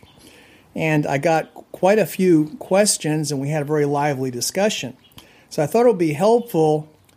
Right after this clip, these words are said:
to add some of those questions and other questions that I've, I've received over the years, uh, commonly that, uh, may be beneficial to those who are listening online, who may be wondering the same things. So the four parts of the message.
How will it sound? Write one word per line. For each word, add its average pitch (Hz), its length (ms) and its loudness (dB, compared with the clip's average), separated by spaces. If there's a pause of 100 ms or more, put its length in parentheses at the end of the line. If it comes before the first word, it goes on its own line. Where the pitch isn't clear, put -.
to 156 200 -2
add 175 460 0
some 196 220 0
of 185 40 0
those 190 220 4
questions 160 600 0
and 151 100 -4
other 185 140 2
questions 160 520 0
that 135 100 -4
I've, 131 220 -4 (220)
I've 131 260 -2
received 180 640 0
over 165 260 2
the 139 140 0
years, 139 560 2 (640)
uh, 135 140 0
commonly 135 920 0
that, 143 320 -4
uh, 127 200 -2 (520)
may 160 140 4
be 165 120 6
beneficial 156 640 0
to 139 140 -2
those 151 320 2
who 139 100 0
are 135 100 0
listening 139 420 -2
online, 123 680 -6 (180)
who - 120 -12
may 151 160 2
be 151 100 2
wondering 139 420 0
the 110 60 -4
same 127 280 0
things. 120 380 -10 (220)
So 135 140 -6
the 135 60 -4
four 190 220 4
parts 160 320 0
of - 40 -6
the 127 60 -4
message. 123 460 -8